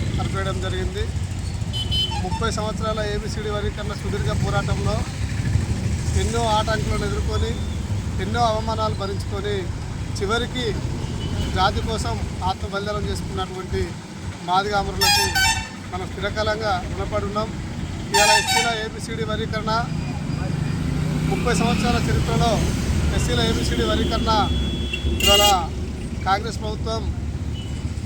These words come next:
చట్టబద్ధత కల్పించే విషయంలో ముందంజలో ఉన్నది. ఇవాళ అమరుల ఏకైక నినాదం ఎస్సీలలో ఉన్నటువంటి యాభై తొమ్మిది కులాలకు సమాన వాటా రావాలనే ఒక దిశగా వారి పోరాటం. ఆ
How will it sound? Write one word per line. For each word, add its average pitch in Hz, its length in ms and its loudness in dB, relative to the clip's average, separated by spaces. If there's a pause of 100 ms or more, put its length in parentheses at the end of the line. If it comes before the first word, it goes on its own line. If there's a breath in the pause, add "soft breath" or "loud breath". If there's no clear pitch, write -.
(220)
చట్టబద్ధత 220 540 0
కల్పించే 202 440 2
విషయంలో 208 360 2 (240)
ముందంజలో - 500 2
ఉన్నది. 123 280 0 (640)
ఇవాళ 214 220 4 (160)
అమరుల 226 280 2 (840)
ఏకైక 240 320 0 (300)
నినాదం 220 420 0 (760)
ఎస్సీలలో 240 500 0
ఉన్నటువంటి 226 500 0
యాభై 214 280 2
తొమ్మిది 190 280 -4
కులాలకు 220 420 0 (320)
సమాన 233 380 2
వాటా 226 240 -2
రావాలనే 208 460 0 (200)
ఒక 208 180 -6
దిశగా 214 320 -2
వారి 202 200 -2
పోరాటం. 202 360 0 (680)
ఆ - 20 4